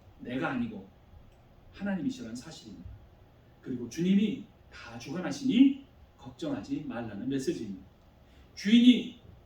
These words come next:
주인이신 주님이 이끄시니 주인 되려고 하지 말라는 것입니다.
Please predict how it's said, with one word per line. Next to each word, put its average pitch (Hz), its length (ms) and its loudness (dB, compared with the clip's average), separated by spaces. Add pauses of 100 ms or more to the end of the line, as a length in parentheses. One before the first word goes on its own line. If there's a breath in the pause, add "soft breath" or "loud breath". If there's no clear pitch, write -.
(140)
주인이신 214 540 4
주님이 233 300 6
이끄시니 160 460 -2
주인 214 300 2
되려고 165 340 -2
하지 214 380 -6
말라는 170 380 0
것입니다. - 340 -10